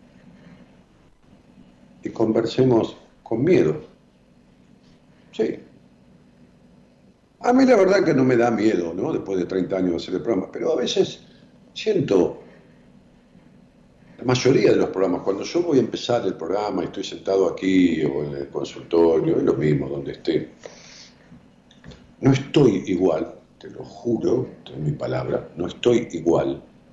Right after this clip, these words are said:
que antes, que, que quince minutos antes. ¿Qué es lo que corre? Y un toquecito de adrenalina, la misma adrenalina que cuando empecé, no, no, no, no, menos, si no te estoy mintiendo.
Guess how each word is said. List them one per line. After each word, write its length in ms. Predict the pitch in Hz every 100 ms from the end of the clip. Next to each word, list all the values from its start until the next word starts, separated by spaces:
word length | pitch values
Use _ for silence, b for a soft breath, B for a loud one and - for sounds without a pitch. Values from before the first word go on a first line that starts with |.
| _ - - _ _ - -
que 160 | - - -
antes, 920 | - 95 90 73 67 73 - - - -
que, 320 | 87 - - -
que 180 | -
quince 400 | - 101 90 -
minutos 520 | 80 76 76 76 - -
antes. 440 | - - - - _ _ - - B B B
¿Qué 120 | - 139
es 100 | 113
lo 140 | 98
que 240 | 95 87
corre? 680 | - 85 78 - - - - -
Y 80 |
un 220 | 131 147 -
toquecito 680 | 131 120 - - - -
de 160 | 98 92
adrenalina, 1000 | 80 78 82 76 73 82 82 76 - - -
la 140 | 92
misma 240 | 120 147 147
adrenalina 720 | 120 110 104 113 147 123 104
que 80 | 95
cuando 200 | 98 95
empecé, 340 | 104 - -
no, 200 | 87 85
no, 180 | 82 -
no, 280 | 76 76 65
no, 220 | 67 -
menos, 540 | - 69 71 - -
si 80 | -
no 140 | 113 139
te 80 |
estoy 180 | - -
mintiendo. 580 | 65 - 98 90 - -